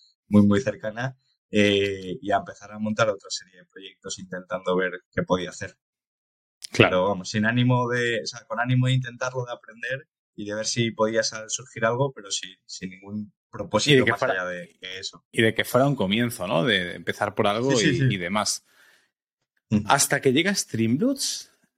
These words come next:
Speaker 2: eh,
Speaker 1: Ujú.
Speaker 2: ¿recuerdas algún, o sea, fue directamente unir esta, esta etapa de autónomo haciendo webs y demás, eh, directamente con Streamloots? ¿O hubo por en medio algún otro proyectito
Speaker 1: Bueno,
Speaker 2: así
Speaker 1: no,
Speaker 2: que se
Speaker 1: hubieron
Speaker 2: salga un
Speaker 1: muchos.
Speaker 2: poquito?
Speaker 1: <laughs>
Speaker 2: Hubieron muchos, ¿no? Pues haga-, hagamos un
Speaker 1: Sí, sí.
Speaker 2: resumen.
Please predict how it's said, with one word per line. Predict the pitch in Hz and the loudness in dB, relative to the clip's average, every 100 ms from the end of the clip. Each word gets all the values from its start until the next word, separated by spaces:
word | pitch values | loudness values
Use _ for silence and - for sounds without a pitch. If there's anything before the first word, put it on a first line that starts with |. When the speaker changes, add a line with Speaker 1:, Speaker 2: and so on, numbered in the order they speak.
| _ | _
Speaker 2:
eh, | 123 117 113 107 107 104 | 6 8 6 2 0 -2
Speaker 1:
Ujú. | |
Speaker 2:
¿recuerdas | 107 - 127 190 175 | -6 0 0 2 0
algún, | 160 147 151 143 135 _ | 2 2 -2 -4 -6 _
o | - | -2
sea, | 127 110 95 _ | 2 2 0 _
fue | - 135 | 2 4
directamente | 139 151 - 135 135 127 | 6 4 2 2 2 2
unir | 120 123 120 | 0 0 -2
esta, | - 123 113 _ | -4 -2 -4 _
esta | 110 120 - 113 | -12 -12 -2 -2
etapa | 98 113 113 110 | 2 -2 2 0
de | 104 | 2
autónomo | 104 - 110 107 104 104 | -4 -2 0 0 -2 -4
haciendo | - 104 101 | -4 -4 -2
webs | 95 107 104 104 - | 0 2 2 0 -2
y | 107 | -2
demás, | 98 101 104 101 - _ _ _ - | -2 -2 -2 -4 -10 _ _ _ 4
eh, | 110 107 104 98 95 95 | 6 6 2 0 -2 -2
directamente | 113 101 107 107 101 | -2 0 0 0 -2
con | 98 98 | -4 -6
Streamloots? | - 120 151 247 262 - | -2 0 2 0 -2 -2
¿O | 117 | 2
hubo | 120 135 | 2 2
por | 156 | 2
en | 147 143 | 0 -2
medio | 139 131 120 | -2 2 2
algún | 120 117 120 117 | 2 -2 -2 -2
otro | 113 104 101 | -4 -6 0
proyectito | 107 104 101 113 101 101 98 98 92 92 | 0 0 -2 -4 -2 2 2 2 0 2
Speaker 1:
Bueno, | 113 107 | 2 4
Speaker 2:
así | 107 | 2
Speaker 1:
no, | 101 | 0
Speaker 2:
que | |
se | 101 | 0
Speaker 1:
hubieron | 107 | 0
Speaker 2:
salga | 107 104 | 0 -2
un | |
Speaker 1:
muchos. | 101 | -4
Speaker 2:
poquito? | 98 98 - 95 | -6 -10 -8 2
Speaker 1:
<laughs> | 165 131 165 | 2 2 2
Speaker 2:
Hubieron | 127 156 156 | 2 4 2
muchos, | 135 123 107 101 | -2 0 0 0
¿no? | 139 | -2
Pues | 117 | 0
haga-, | 107 117 | 0 0
hagamos | 117 123 131 151 147 | 0 2 2 2 2
un | 135 | 2
Speaker 1:
Sí, | |
sí. | |
Speaker 2:
resumen. | 110 110 101 92 | 2 2 -2 -2